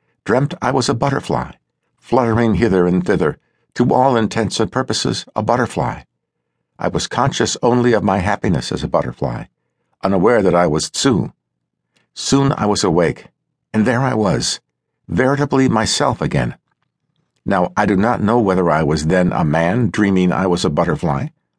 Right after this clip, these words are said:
or whether I am now a butterfly, dreaming I am a man. Between a man and a butterfly, there is necessarily a distinction."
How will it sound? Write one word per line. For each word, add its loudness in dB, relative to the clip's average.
or 2
whether 0
I 0
am 0
now 2
a 0
butterfly, -4
dreaming 2
I 0
am 0
a -2
man. -4
Between 0
a 2
man 2
and 0
a -2
butterfly, -2
there 2
is -2
necessarily -2
a -6
distinction." -4